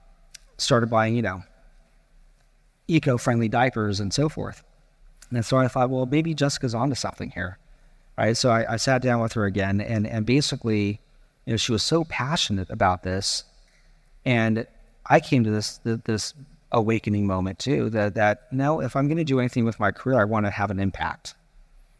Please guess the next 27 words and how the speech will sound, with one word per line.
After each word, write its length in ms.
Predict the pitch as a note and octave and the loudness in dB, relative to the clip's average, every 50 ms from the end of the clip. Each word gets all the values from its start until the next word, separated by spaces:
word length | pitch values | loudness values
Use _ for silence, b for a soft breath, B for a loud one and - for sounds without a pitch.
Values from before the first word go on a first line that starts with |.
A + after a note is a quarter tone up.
| - - - | -20 -12 -4
right? 260 | - G#2+ G2+ G2+ G#2 - | 0 2 2 2 2 2
And, 300 | - A#2 G#2+ G#2 A2 - | 0 0 0 -2 -2 -2
and 180 | B2 A2+ A2 | -2 0 0
if 140 | A2 A2+ - | -2 -2 0
I 120 | B2 C#3 | 0 0
could, 340 | D#3 - - A#2+ G2+ G#2 G#2+ - _ _ _ _ _ - _ _ - | 0 2 0 0 0 -2 -8 -14 _ _ _ _ _ -20 _ _ -2
you 100 | A#2+ A#2 | 0 2
know, 200 | G#2+ G2+ G#2+ - - _ _ _ _ _ _ _ _ _ _ _ _ - B2 | 2 2 0 -2 -8 _ _ _ _ _ _ _ _ _ _ _ _ -4 2
build 240 | A2+ C#3 C#3 C#3 B2 | 4 6 6 6 4
this 200 | A#2 A2 - - | 2 0 0 0
business 560 | - C3 C3+ C3 A2 A2 G#2 G2+ G2 - - | 0 0 2 2 0 0 -2 -2 -2 -2 -2
and, 260 | A#2 A2 G#2+ G#2+ G#2+ | -2 0 0 0 0
and 420 | - A#2 A2+ G#2+ G#2 G2+ G2+ G#2 - - _ _ _ _ _ _ _ _ - _ _ - - _ _ _ _ - | 0 0 0 0 0 -2 -4 -6 -12 -18 _ _ _ _ _ _ _ _ -20 _ _ -20 -20 _ _ _ _ 0
even 220 | C3+ B2+ A2+ G#2+ | 2 2 2 0
help 380 | G#2 G#2 - - C3+ C#3 C#3 - - - _ _ - - | -2 -2 -2 0 0 0 -2 -4 -10 -20 _ _ -6 -2
make 480 | B2 A2+ A2+ G#2+ G#2 - - - - _ _ _ _ _ _ _ _ _ _ | 0 2 2 2 0 -2 -4 -12 -20 _ _ _ _ _ _ _ _ _ _
this 180 | - A#2 - - | -4 -2 -2 -2
world 300 | A#2+ A#2+ A#2 A#2 A#2 A2 | 0 0 0 0 0 0
a 20 | |
little 220 | A2 A2+ A#2 A#2 A#2+ | -2 -2 0 0 0
bit 140 | A2+ B2 A#2+ | 0 0 0
more 180 | A2+ A2 A2+ | 0 2 2
non-toxic 800 | A#2 A2 G#2 G#2 G2+ F#2 - A#2 G#2+ A2 A2+ - - A2+ G#2 - | 2 0 0 0 -2 -2 -2 -2 -2 -2 -4 -4 -4 -4 -4 -2
and 100 | G2+ F#2 | -4 -2
safer 300 | - - A2+ A2 - - | 0 0 0 0 0 -2
and 100 | G2+ G2 | -4 -4
healthier, 680 | F#2+ A2 A#2 C#3+ D#3 D#3 - G2 F#2+ F#2+ F#2+ F#2+ G2 - | -2 0 2 2 0 0 -2 -4 -2 -2 -2 -4 -6 -8